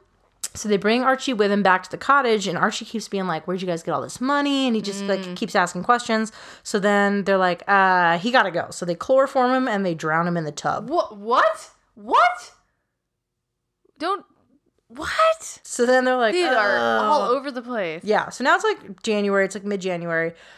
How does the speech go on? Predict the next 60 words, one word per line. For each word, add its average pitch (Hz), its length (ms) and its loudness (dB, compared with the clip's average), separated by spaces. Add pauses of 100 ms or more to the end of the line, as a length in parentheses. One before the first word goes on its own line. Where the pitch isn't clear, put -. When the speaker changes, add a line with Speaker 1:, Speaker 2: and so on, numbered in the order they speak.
(200)
Speaker 1:
And 220 100 -6
they're 220 60 -2
like, 220 140 0
"Okay, 330 400 0
shoot. 175 320 -8
We 208 80 -6
gotta 277 200 -2
get 285 120 -6
rid 254 120 0
of 226 60 -4
Donald's 185 300 -2
body. 269 500 2 (100)
All 240 100 2
right." 185 320 2 (220)
Speaker 2:
<laughs> - 320 -12
Speaker 1:
Our 254 140 6
normal 262 280 4
thing 254 260 0
is, 233 100 -2
like, 226 220 0
put 208 140 -2
him 214 80 0
in 269 80 -2
the 294 60 -4
trunk, 214 460 2
take 196 160 -2
Speaker 2:
Yeah. 190 80 -2
Speaker 1:
him 175 60 -4
somewhere. 196 480 2
Let's 185 200 -6
dig 185 140 -4
a 185 40 -4
little 190 140 0
shallow 180 280 0
grave, 180 220 -2
and 175 40 -12
we'll 180 100 -4
put 269 160 2
him 196 80 -2
in - 80 -10
it. - 160 -16
Speaker 2:
Yeah. 165 300 2 (140)
It's 208 160 -2
worked 208 280 0
thus 180 180 0
far. - 300 0
Speaker 1:
Yeah. 226 220 2 (180)
It's - 120 -12
worked 254 180 0
many 269 200 0
times. 147 260 -12
Speaker 2:
Yeah. 170 260 -2 (680)
Speaker 1:
So 247 340 4
they 240 140 2
put 311 180 2
him 311 60 4
in 330 80 4
the 359 60 2
trunk, 233 520 0
and 226 280 -2